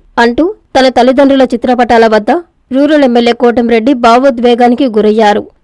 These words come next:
తన స్వంత గ్రామం సంగం మండలం పడమటిపాలెంలో నెల్లూరు రూరల్ ఎమ్మెల్యే కోటంరెడ్డి శ్రీధర్ రెడ్డి పర్యటించారు. రేపటి నుండి ప్రారంభమయ్యే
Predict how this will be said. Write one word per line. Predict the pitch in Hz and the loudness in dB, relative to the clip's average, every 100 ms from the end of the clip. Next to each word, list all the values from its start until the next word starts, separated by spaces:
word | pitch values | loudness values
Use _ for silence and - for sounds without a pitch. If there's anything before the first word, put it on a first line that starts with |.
| - | -2
తన | 277 | 0
స్వంత | 269 285 294 330 277 | 0 0 0 0 2
గ్రామం | 254 254 269 | 2 2 0
సంగం | 254 233 247 254 | 0 0 0 0
మండలం | 240 247 269 | 0 0 0
పడమటిపాలెంలో | 233 226 254 247 226 214 226 220 220 - _ - | 0 0 0 0 0 2 2 0 -2 -4 _ -4
నెల్లూరు | 247 269 311 294 | 0 2 2 0
రూరల్ | 254 262 262 | 2 2 2
ఎమ్మెల్యే | 254 240 240 | 2 2 0
కోటంరెడ్డి | 233 240 240 240 226 | 0 0 0 0 0
శ్రీధర్ | 220 226 240 247 | 0 0 0 0
రెడ్డి | 247 254 | 0 -2
పర్యటించారు. | 262 214 220 226 214 214 202 - _ | -2 0 0 -2 -2 -2 -2 -8 _
రేపటి | 247 285 302 311 | 0 0 0 0
నుండి | 285 294 | 2 2
ప్రారంభమయ్యే | 294 247 233 247 247 233 226 233 | 0 0 2 2 0 0 2 0